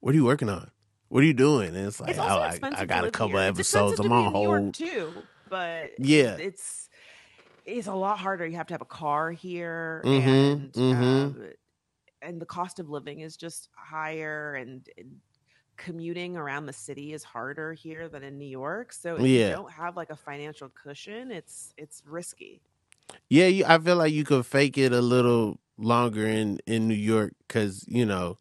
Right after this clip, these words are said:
Speaker 1: everybody's on the train. People
Speaker 2: Yes.
Speaker 1: taking the train to Wall Street, people tra-, taking the train to Thirty Rock, people taking the train everywhere, you know?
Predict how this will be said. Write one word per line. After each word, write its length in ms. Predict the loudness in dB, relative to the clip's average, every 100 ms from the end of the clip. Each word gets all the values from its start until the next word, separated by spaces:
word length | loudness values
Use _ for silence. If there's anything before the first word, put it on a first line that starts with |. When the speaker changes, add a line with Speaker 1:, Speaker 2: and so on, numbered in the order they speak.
| _ _ _ _ _ _ _ _
Speaker 1:
everybody's 520 | 4 4 4 2 0 -2
on 140 | -4
the 100 | -4
train. 420 | -4 -4 -4 -10 -18 _ _ _ _ -16 2
People 360 | 4 4 2 -2
Speaker 2:
Yes. 100 | 0
Speaker 1:
taking 220 | 2 4
the 100 | 0
train 240 | 0 0 2
to 80 |
Wall 300 | 4 4 4
Street, 460 | 0 -4 -2 -2 -6 _ _ _ _
people 240 | 0 0 2
tra-, 320 | 4 4 2 -4 2
taking 260 | 2 4
the 100 | 0
train 300 | 0 2 2
to 100 | 2
Thirty 280 | 2 2 2
Rock, 340 | 2 2 0 -6 _
people 240 | -4 -2 -2
taking 340 | 0 0 2
the 100 | -2
train 280 | 0 2 4
everywhere, 540 | 2 0 -4 -6 -10 -16 _ _ _ -4
you 140 | 0
know? 280 | 0 0